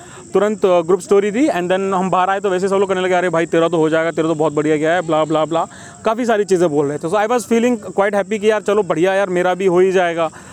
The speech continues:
और बहुत खुश था मैं कि मतलब कि पहला अटेम्प्ट और इतना अच्छा परफॉर्मेंस दिया है।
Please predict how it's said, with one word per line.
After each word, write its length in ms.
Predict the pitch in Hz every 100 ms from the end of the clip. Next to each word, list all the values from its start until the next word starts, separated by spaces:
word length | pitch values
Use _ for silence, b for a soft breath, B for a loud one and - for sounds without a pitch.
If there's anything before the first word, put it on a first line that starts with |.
| B B
और 300 | 143 156 151
बहुत 300 | 135 123 196
खुश 220 | - 196 -
था 80 | 196
मैं 260 | 190 180
कि 220 | 156 - 170
मतलब 300 | 165 170 160
कि 80 |
पहला 260 | 175 147 165
अटेम्प्ट 380 | 165 160 160 160
और 180 | 160 156
इतना 140 | 160
अच्छा 120 | 156
परफॉर्मेंस 380 | 156 151 156 151
दिया 200 | 143
है। 60 | 139